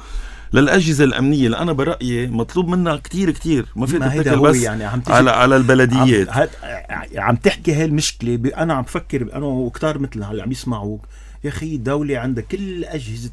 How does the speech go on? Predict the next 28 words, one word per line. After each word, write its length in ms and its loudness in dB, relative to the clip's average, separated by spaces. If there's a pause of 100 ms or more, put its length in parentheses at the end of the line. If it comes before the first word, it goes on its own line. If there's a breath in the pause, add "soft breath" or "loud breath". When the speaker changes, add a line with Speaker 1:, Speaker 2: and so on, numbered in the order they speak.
Speaker 2:
الأمن 360 -8
تبعها. 400 -8 (500 soft breath)
وين 300 2
Speaker 1:
عم 100 4
يشتغلوا، 640 -2
Speaker 2:
إيه. 120 4
Speaker 1:
بس 200 -2
لازم 440 2
يت-، 180 0
Speaker 2:
بس 40 2
Speaker 1:
يشددوا 420 0
أكتر. 180 -4
يعني 140 -2
أنا 120 0
اليوم 240 2
Speaker 2:
ت-، 20 0
Speaker 1:
وقت 160 -4
أقطع 300 -2
بجوني 360 0
شوف 540 -6
سيارات 420 -4
مفيمة 540 -2
بلا 220 0
نمر، 440 -4
أنا 100 -2
ما 120 2
Speaker 2:
مم. 60 0
Speaker 1:
بقبل. 220 -6